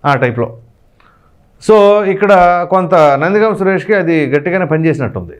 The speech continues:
నడిమంత్రపు సిరి అనేది. ఎందుకంటే ఆ పదవి ఊహించిన పదవి కదా, ధనాధన్ ఎంపీ అయిపోయాడు, మంచి ప్రోటోకాల్ అది ఇది, కింద ఏడుగురు ఎమ్మెల్యేలు అయిపోయారు, అసలు సీఎం గారితో డైరెక్ట్గా ఎప్పుడు కావాలంటే ఇప్పుడు కలవచ్చు, అంతా బాగానే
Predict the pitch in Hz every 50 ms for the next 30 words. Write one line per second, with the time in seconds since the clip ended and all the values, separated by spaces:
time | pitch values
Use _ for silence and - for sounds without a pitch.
0 | _ 123 127 139 147 147 151 147 147 143 139 - 147 139 139 135 143 127 135 123
1 | 107 98 92 92 110 135 156 165 165 156 147 156 185 175 127 113 - - _ _
2 | _ _ - - _ - 120 120 113 - 151 185 214 220 208 180 180 208 220 226
3 | 196 170 208 196 156 160 165 170 160 165 175 185 214 208 185 160 139 135 131 -
4 | _ _ _ _ _ _ - 139 147 139 123 151 160 170 165 143 170 180 - 170
5 | 151 139 143 147 165 170 151 135 127 127 110 104 98 113 123 - - - _ _
6 | _ _ _ _ _ _ _ - 131 151 156 135 165 156 147 139 131 123 117 113
7 | 107 104 - 135 143 127 127 120 127 143 143 139 139 143 147 139 131 131 131 131
8 | 127 139 143 143 139 139 143 147 143 131 143 135 143 147 135 139 139 139 139 135
9 | 135 135 143 147 147 143 143 143 139 139 131 131 135 131 131 135 135 143 135 131
10 | 131 123 123 120 117 117 123 143 147 143 143 143 143 131 131 123 127 131 143 143
11 | 135 147 143 143 120 101 - - _ _ _ _ _ _ _ _ _ - 117 117
12 | 135 139 143 147 147 147 139 135 123 - 131 135 143 151 151 147 147 147 151 135
13 | 131 135 156 135 110 123 131 151 156 160 147 131